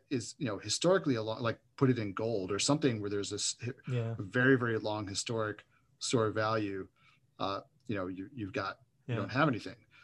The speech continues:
Speaker 1: So, um, you know, and especially with real estate where it's leveraged, you can go negative, right? I mean, you can go
Speaker 2: Absolutely.
Speaker 1: you can go negative on your investment.
Speaker 2: And we're gonna talk about that next. <laughs>
Speaker 1: Yeah.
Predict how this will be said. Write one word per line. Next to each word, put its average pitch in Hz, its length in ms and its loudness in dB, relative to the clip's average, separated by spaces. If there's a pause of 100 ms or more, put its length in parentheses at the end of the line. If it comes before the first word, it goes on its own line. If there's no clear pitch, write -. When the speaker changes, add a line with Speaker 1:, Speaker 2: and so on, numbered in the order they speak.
(160)
Speaker 1:
So, 113 560 4 (180)
um, 101 380 -2 (680)
you 131 100 4
know, 110 60 0
and 107 100 -2
especially 135 440 4
with 120 320 2
real 147 180 2 (100)
estate 139 320 -2
where 107 120 -6
it's - 140 -6
leveraged, 117 560 -2 (500)
you 135 140 4
can 165 120 0
go 156 120 10
negative, 151 440 6 (160)
right? 139 220 4
I 147 40 0
mean, 131 160 8
you 147 120 6
can 151 140 0
go 147 40 4
Speaker 2:
Absolutely. 143 540 4 (300)
Speaker 1:
you 135 140 2
can 160 140 0
go 160 160 4
negative 147 540 4 (440)
on 135 160 2
your 135 140 4
investment. 127 600 0
Speaker 2:
And 147 100 4
we're 160 100 8
gonna 175 160 12
talk 165 240 10
about 165 220 10
that 175 120 10
next. - 420 2
<laughs> 131 320 4
Speaker 1:
Yeah. 113 160 2